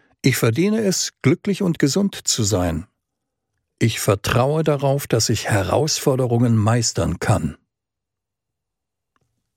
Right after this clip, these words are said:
Schnell merken Sie, dass diese positiven Selbstgespräche Ihre innere Einstellung verändern. Sie fühlen sich gestärkter und gehen mit mehr Zuversicht in den Tag.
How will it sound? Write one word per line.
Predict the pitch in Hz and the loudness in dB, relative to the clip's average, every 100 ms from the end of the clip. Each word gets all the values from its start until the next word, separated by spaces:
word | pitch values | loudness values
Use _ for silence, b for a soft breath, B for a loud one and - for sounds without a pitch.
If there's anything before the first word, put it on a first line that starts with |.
| _ _ _ - | _ _ _ -8
Schnell | - 113 113 | 0 2 4
merken | 123 110 113 - 87 | 2 2 0 -2 -2
Sie, | 92 87 | -2 -2
dass | 87 95 - | -2 -4 -2
diese | 98 98 85 | -2 0 -2
positiven | 82 - 160 190 - 165 147 | -2 -2 0 -2 -2 0 0
Selbstgespräche | 123 123 131 - - - - 135 135 151 - 151 | 0 0 -2 -6 -4 -4 -4 -4 -2 -2 0 -2
Ihre | - 123 104 | 2 0 2
innere | 104 131 135 127 123 | 2 2 2 0 0
Einstellung | 123 - - 90 80 | 0 0 -2 -2 -2
verändern. | - - 110 92 87 90 - _ _ _ _ _ | -2 -2 0 0 -2 -4 -8 _ _ _ _ _
Sie | - 117 | -6 -2
fühlen | - 117 117 | 2 4 2
sich | 117 - | 0 -4
gestärkter | 131 - 135 156 - 151 | -4 0 -2 -2 -2 0
und | 117 - | 0 0
gehen | 131 131 127 | 0 2 0
mit | 117 - | -2 -2
mehr | 117 135 143 | 0 2 0
Zuversicht | - - 170 - 104 87 - - - | -4 -4 -4 -4 -4 -4 -6 -12 -10
in | - 98 | -4 -2
den | 90 92 | -2 -4
Tag. | - 92 82 - | -4 -4 -4 -12